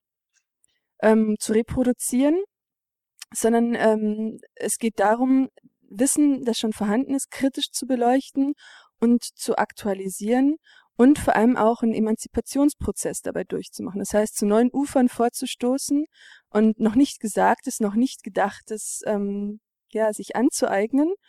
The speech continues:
und, äh, dann, wenn's gerade um politische Lyrik geht,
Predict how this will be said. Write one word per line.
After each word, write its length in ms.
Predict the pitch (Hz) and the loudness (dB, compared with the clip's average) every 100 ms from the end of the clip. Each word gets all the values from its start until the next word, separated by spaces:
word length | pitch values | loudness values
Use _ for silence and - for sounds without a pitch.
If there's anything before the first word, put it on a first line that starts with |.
| - - _ _ | -20 -20 _ _
und, 360 | 214 220 226 - | 2 4 4 2
äh, 460 | 220 208 202 208 - | 4 4 2 -2 -4
dann, 460 | - 196 254 277 269 _ _ | 0 4 4 4 0 _ _
wenn's 360 | 196 202 214 - | -6 -4 -4 -4
gerade 240 | 208 202 | -2 -2
um 100 | 202 | -2
politische 400 | 202 208 - - | -6 -8 -8 -6
Lyrik 340 | 214 220 240 | -2 -2 -4
geht, 280 | - 226 - | -4 -4 -6